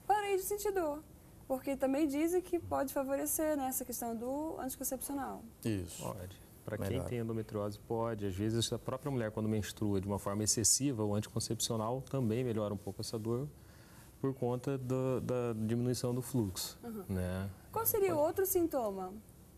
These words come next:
Speaker 1: Sangramento
Speaker 2: Então,
Speaker 1: excessivo?
Speaker 2: é, algumas coisas estão relacionadas à endometriose, até porque aumentam o risco, né? Como a gente tava falando, so-, é,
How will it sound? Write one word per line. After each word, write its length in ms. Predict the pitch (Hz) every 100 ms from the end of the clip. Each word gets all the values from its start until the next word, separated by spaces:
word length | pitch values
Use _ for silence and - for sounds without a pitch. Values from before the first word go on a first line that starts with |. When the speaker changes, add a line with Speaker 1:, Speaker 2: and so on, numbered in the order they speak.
| - - - - - -
Speaker 1:
Sangramento 500 | - 262 240 240 240
Speaker 2:
Então, 40 | 240
Speaker 1:
excessivo? 720 | 202 - 285 302 285 294 285 294 -
Speaker 2:
é, 260 | - - -
algumas 300 | - 170 160
coisas 180 | 147 143
estão 160 | -
relacionadas 680 | 127 117 123 107 101 101 95
à 40 |
endometriose, 500 | 98 92 92 - 113
até 120 | 104 123
porque 260 | 123 113
aumentam 600 | 123 110 107 113 113 120 -
o 80 | 123
risco, 400 | 98 95 - 95
né? 60 | 104
Como 100 | 110
a 40 |
gente 80 | 107
tava 120 | 117
falando, 200 | - 104
so-, 160 | 107 95
é, 380 | 101 95 90